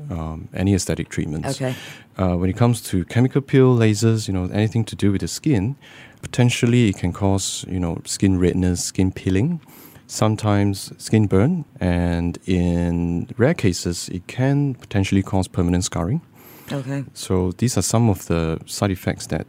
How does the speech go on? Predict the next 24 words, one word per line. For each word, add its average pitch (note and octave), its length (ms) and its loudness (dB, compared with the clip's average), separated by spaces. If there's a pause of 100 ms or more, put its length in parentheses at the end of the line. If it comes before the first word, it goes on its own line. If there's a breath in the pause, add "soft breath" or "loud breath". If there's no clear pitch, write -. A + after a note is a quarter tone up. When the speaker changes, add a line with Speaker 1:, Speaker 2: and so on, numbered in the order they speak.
(140)
Speaker 1:
uh, - 360 -8 (120)
you F#2+ 120 -6
know, E2+ 160 -6 (600)
Speaker 2:
Rare F#3 160 4
Speaker 1:
then F#3 100 0
Speaker 2:
cases, D#3+ 440 0
even D#3+ 380 -2
when D3 160 2
it, C#3+ 140 0
it's - 160 -4
administered C#3+ 760 -2
by D3 200 2
a D3 40 0
medical C#3+ 320 -2
doctor? C3+ 420 -4 (380 loud breath)
Speaker 1:
Yes, F#2+ 280 0
that's - 240 -4
right. - 220 -4
So F#2+ 300 4
it, - 200 -2 (160)
it, - 180 -2
you A2+ 100 0
know, G2+ 140 2
even C3 420 4